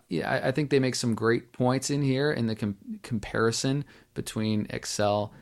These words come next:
and R. And, and like you said, I've heard some horror stories of dates with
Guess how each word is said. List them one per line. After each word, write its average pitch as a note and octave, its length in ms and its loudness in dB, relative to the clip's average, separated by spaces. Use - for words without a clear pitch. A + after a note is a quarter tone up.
and A2 300 0
R. A2 500 2
And, - 120 -2
and A2 340 -2
like A#2+ 180 0
you - 60 -4
said, A#2 140 0
I've A2+ 100 -4
heard D3 160 0
some A2 100 -2
horror A2+ 280 0
stories G#2+ 520 0
of G2+ 260 -8
dates G2+ 460 0
with G#2+ 360 -4